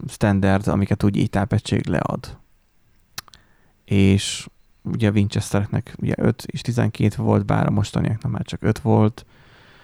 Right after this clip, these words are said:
tehát hogy a, a kettő és feles. Öm, és akkor, tehát hogy az alaplapra is tizenkettő is volt, három egész három is volt, ö, meg öt volt is megy. Tehát az, hogy, öm, többféle feszültségszintek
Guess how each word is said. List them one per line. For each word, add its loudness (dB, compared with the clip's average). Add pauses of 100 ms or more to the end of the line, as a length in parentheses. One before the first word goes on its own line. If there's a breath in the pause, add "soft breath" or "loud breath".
(220 soft breath)
tehát 0
hogy -2
a, 0
a 2 (200)
kettő -2
és 0
feles. 0 (460 soft breath)
Öm, 4 (800)
és -2
akkor, 2
tehát -2
hogy 4
az 4
alaplapra 2
is 0
tizenkettő 2
is 4
volt, 0
három 0
egész -2
három 2
is -2
volt, -2 (500 loud breath)
ö, 2
meg 2
öt 0
volt 2
is -2
megy. 2 (280 loud breath)
Tehát 0
az, 6
hogy, 2
öm, 2
többféle 2
feszültségszintek 2